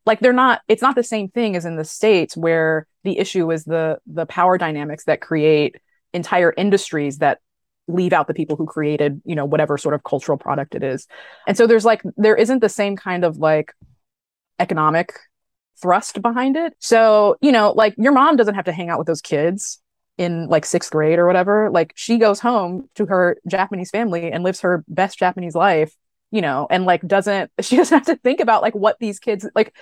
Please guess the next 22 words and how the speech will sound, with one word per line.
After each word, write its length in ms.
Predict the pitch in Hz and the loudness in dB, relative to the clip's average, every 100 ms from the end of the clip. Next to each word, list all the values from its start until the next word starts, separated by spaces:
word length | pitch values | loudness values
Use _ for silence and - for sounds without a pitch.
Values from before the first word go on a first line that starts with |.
| - - | -20 -2
that 220 | 208 226 | 0 2
was 200 | 269 226 | 2 2
that 220 | 202 226 | 2 2
moment, 500 | 185 214 214 165 - | 0 -4 -2 -4 -6
like, 140 | 170 175 | -6 -4
in 120 | 185 | -4
that 140 | 202 | -2
moment, 360 | 175 208 170 175 | 0 0 -2 -2
they 120 | 160 | -2
were 220 | 156 165 | -2 -2
like, 260 | 160 160 - _ _ _ _ | 0 -2 -4 _ _ _ _
"Ugh, 500 | 220 294 285 202 156 - | 4 6 6 6 4 2
umeboshi," 460 | 254 202 170 170 | 2 2 0 -2
or 100 | 160 | -4
whatever. 380 | 160 151 147 135 | -2 -4 -6 -8
And 200 | - 170 | -6 -6
then 60 | 180 | -4
she's 200 | 190 175 | -4 -6
just 140 | 180 | 0
like, 180 | 180 170 - | 0 0 -2
"Okay, 200 | 302 220 | -4 -2
great." 300 | 247 214 | -2 -4